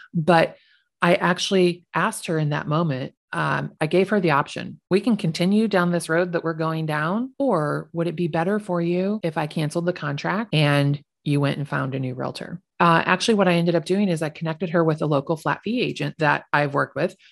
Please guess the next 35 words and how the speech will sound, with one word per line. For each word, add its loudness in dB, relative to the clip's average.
who's 6
a 4
good 4
agent. 2
There's -6
nothing -2
wrong 0
with 0
the -4
service -2
that -6
they -2
provide. -2
It 2
just -4
happens 0
to -4
be 2
a 2
different -4
business 0
model -2
than -8
mine. 4
When 4
I 8
went 2
to 2
pick -2
up 0
my 0
sign -4
and -2
my -2
lockbox, -8